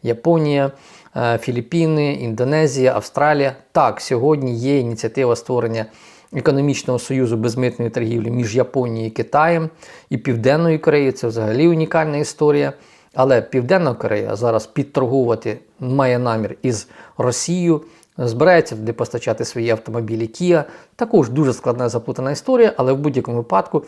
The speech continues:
послаблення Китаю економічно сьогодні вигідно всьому світу, без перебільшення. Це моя особиста думка, а ви напишете, власне, свою. І ще одна новина, як кажуть, уже вишенька на тортик, стосовно виступу Джозефа Байдена.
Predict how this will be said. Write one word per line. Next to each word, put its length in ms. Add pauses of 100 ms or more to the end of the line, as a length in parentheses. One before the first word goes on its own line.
(240)
послаблення 640
Китаю 460
економічно 640
сьогодні 360
вигідно 480 (300)
всьому 540 (120)
світу, 480 (140)
без 280
перебільшення. 680 (320)
Це 140
моя 160
особиста 380
думка, 320
а 20
ви 220
напишете, 500
власне, 320
свою. 340 (340)
І 280
ще 220
одна 240
новина, 420 (240)
як 200
кажуть, 320
уже 300
вишенька 420
на 100
тортик, 400 (240)
стосовно 560 (140)
виступу 460
Джозефа 400
Байдена. 500